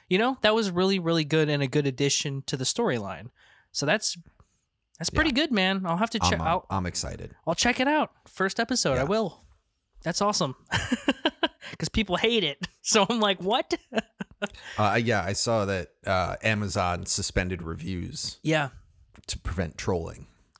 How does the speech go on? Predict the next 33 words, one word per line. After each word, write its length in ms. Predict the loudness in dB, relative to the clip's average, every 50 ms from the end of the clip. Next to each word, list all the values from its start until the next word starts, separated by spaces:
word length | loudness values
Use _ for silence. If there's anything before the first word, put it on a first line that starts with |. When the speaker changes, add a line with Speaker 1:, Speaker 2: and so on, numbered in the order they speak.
| _
Speaker 1:
Right. 240 | -2 -2 -2 -2 -2
Speaker 2:
Um, 160 | -8 -14 -16 -18 _ _ _ _ _ _ _ _ _ _ _ _ _
Speaker 1:
Which 200 | -6 -4 -2 -2
is 220 | 0 0 -2 -2 -4 _ _ _ _ _ _ _ _ _ _ _
Speaker 2:
yeah. 220 | -14 -14 -14 -14 -16 _ _ _ _ _ _ _ _ -6 -2
Speaker 1:
I 100 | 0 0
don't 140 | 0 0 -2
think 140 | -2 -2
that's 140 | -2 -4 -4
gonna 180 | -4 -4 -4 -4
prevent 280 | -4 -4 -6 -6 -6
trolling, 460 | -4 -2 0 0 0 0 -2 -6 -4 0
but 140 | 2 4
it 100 | 4 4
is 160 | 4 4 4 2
a 60 | 2
good 280 | 2 2 0 0 2 2
way 180 | 2 4 4 2
of 160 | 0 0 0
being 240 | 0 0 2 2 2
like, 220 | 0 0 0 -2 -8 -18 -20 -20 -20 -20 _ _ _
before 360 | -4 -2 -2 0 0 0 2
you 180 | 2 2 0 2
watch 320 | 2 2 2 0 0 -2
it, 180 | -2 -4 -4 -6 _ _ _ _ _ _ _ _ _ _ _ _ _ _ _ _ _ _ _ _ _ -20 -20 _ _ _ -6
you 160 | -2 0 2
don't 220 | 2 2 2 4
know 240 | 4 4 6 4 4
what 260 | 2 0 -2 -2 2
people 240 | 2 2 2 2 0
think 220 | 0 0 -2 -2
about 220 | -2 -2 -4 -4 -6
it 100 | -12